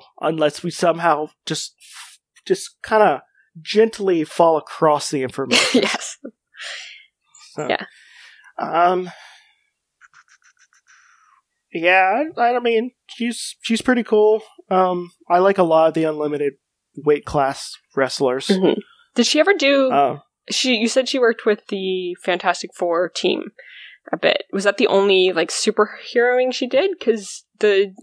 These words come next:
Speaker 2: beginning part sounded mostly just like wrestling.
Speaker 1: Um, I think there was, I can actually, 'cause I can actually find this information, unlike the other
Speaker 2: <laughs>
Speaker 1: information I can't find.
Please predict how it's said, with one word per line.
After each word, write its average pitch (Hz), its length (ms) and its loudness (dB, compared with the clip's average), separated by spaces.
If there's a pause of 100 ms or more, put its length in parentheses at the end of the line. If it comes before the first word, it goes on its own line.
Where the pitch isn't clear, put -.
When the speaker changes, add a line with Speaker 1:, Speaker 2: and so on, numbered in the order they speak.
(140)
Speaker 2:
beginning 262 280 2
part 208 180 2
sounded 190 200 0
mostly 196 280 2
just - 160 -10
like 151 140 -6
wrestling. 196 420 0 (1200)
Speaker 1:
Um, 320 640 2 (680)
I 220 180 4
think 269 420 -4
there 285 180 2
was, 185 920 0
I 180 140 0
can 170 320 -6
actually, 143 600 -2 (1080)
'cause 190 120 0
I 190 120 4
can 190 180 2
actually 196 320 0
find 190 320 2
this 151 160 0
information, 131 840 -6
unlike 156 340 0
the 151 120 0
other 151 140 2
Speaker 2:
<laughs> - 20 6
Speaker 1:
information 226 440 -2
I 123 80 -14
can't 120 220 -12
find. 123 320 -10